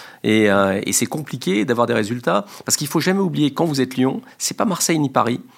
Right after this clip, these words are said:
mais vous faites pas le même championnat que les autres. C'est-à-dire qu'en général, Lyon, euh, Marseille, Paris, bon, il faut vraiment être costaud, solide, parce que vous êtes attendu partout. Mais Lyon, c'est un petit peu pareil, il y a une échelle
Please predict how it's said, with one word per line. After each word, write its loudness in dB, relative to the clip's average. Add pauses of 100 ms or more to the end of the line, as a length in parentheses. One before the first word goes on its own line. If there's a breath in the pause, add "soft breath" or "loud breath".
(400 loud breath)
mais 2
vous -8
faites -2
pas 4
le 0
même 0
championnat -2
que -6
les -2
autres. -8 (580 soft breath)
C'est-à-dire -2
qu'en -2
général, 2
Lyon, 0
euh, 2
Marseille, 0
Paris, 2
bon, -4
il -12
faut -4
vraiment 2
être -6
costaud, -2
solide, 0
parce -6
que -2
vous -4
êtes -4
attendu -2
partout. -2
Mais 2
Lyon, 0
c'est -2
un 4
petit -4
peu 2
pareil, 4
il -4
y -4
a -2
une -2
échelle -4